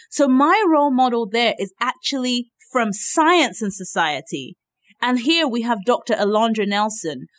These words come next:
who is actually the director for science and society at the White House, at the Office for Science and Technology Policy. And she works at that interface of basically race and society and science and injustice and, and, and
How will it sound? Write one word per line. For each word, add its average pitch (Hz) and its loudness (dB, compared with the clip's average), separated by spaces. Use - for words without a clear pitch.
who 254 2
is 220 0
actually 240 -2
the 214 -4
director 208 -2
for 214 -12
science 208 -2
and 196 -6
society 202 -2
at 160 -6
the 180 -8
White 190 0
House, 160 -2
at 175 -6
the 185 -2
Office 190 -4
for 185 -12
Science 185 -4
and 180 -8
Technology 175 -8
Policy. 180 -6
And 233 -2
she 349 4
works 285 2
at - -4
that 208 -2
interface 220 -2
of 175 -6
basically 214 -2
race 240 0
and 190 -2
society 240 -2
and 185 -6
science 233 0
and 208 -4
injustice 226 0
and, 196 -4
and, 202 -2
and 208 -4